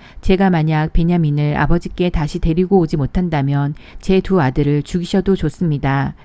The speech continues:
베냐민을 저에게 맡겨주십시오. 아버지께 다시 데리고 오겠습니다." 그러나 야곱이 말했습니다. "베냐민을 너희와 함께 보낼 수 없다. 베냐민의 형은 죽었다.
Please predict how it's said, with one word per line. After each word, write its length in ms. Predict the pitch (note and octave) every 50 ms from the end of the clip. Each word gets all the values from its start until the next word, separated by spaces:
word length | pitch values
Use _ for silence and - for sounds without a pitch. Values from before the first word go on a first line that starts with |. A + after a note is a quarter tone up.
| - - - - - - - - -
베냐민을 520 | - G3+ G3 A3 A3 G#3+ G#3+ G#3 G#3 G#3
저에게 380 | G3+ - E3 D3+ D3+ C#3+ D#3 D#3
맡겨주십시오. 1000 | C#3+ C3 C3 - F#3 F3+ E3+ F3+ E3+ - - - - - D3+ C#3 C3+ C3 C3 C#3 - - - - - - - - - _ _
아버지께 480 | - D#3 D3 F3+ E3+ - - - F3 F3
다시 320 | - - D#3 D3+ - F3+ E3
데리고 380 | - F3 F3 F#3 F#3 G#3 F#3
오겠습니다." 760 | C#3+ - C#3 C3+ - - D#3+ C3+ C3 - C3+ C3 C3 B2+ A#2+ - - - - - - - - - - - - - - - - - -
그러나 380 | - G3+ G3 G3 G3 F#3+ F#3+ F3
야곱이 360 | D3 C#3 C#3+ G3+ F#3+ F#3+ G3
말했습니다. 840 | F#3 C#3+ B2+ C#3+ D3 - - D3 C3 C3 B2+ C#3 C3+ C3+ C3+ D#3+ - - - - - - - - -
"베냐민을 580 | - G3 F#3+ G3 G3+ G3+ G3 F#3+ F#3 F#3 F#3 E3+
너희와 360 | D3+ C#3 D3 D3 D3 D3 D#3
함께 360 | F3 G#3+ A3+ G#3+ - A3 G#3+
보낼 280 | G3+ - - D#3 D#3 D#3
수 160 | - - - C3
없다. 520 | B2+ - - - C3+ C3 B2+ B2+ C3 D#3 - - - - - - -
베냐민의 520 | - F#3 F#3 F#3 F#3 F#3 F3+ F3+ F3 F#3
형은 280 | G3 G3 F#3+ F#3+ F#3+ F3
죽었다. 680 | - - - C#3+ C#3 - - - C#3 C3 B2 B2+ D#3